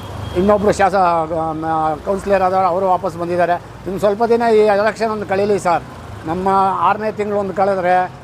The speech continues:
ಎಲ್ಲ ತ-, ಮುರಳಿ ತವರು ಮನೆಗೆ ಬಂದಂಗೆ ಬರ್ತ-, ಬಂದೇ ಬರ್ತಾರೆ ಅನ್ನೋ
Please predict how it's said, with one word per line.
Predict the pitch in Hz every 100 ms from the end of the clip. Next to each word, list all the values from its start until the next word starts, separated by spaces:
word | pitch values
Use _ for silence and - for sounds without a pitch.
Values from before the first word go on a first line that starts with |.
| -
ಎಲ್ಲ | 170 202 208
ತ-, | 208 190 175 175 170 - - - -
ಮುರಳಿ | 156 190 226 220
ತವರು | 220 214 214
ಮನೆಗೆ | 208 202 196
ಬಂದಂಗೆ | 196 196 196 220
ಬರ್ತ-, | 170 165 190
ಬಂದೇ | 170 202
ಬರ್ತಾರೆ | 208 190 190 185
ಅನ್ನೋ | 185 185 170 165 143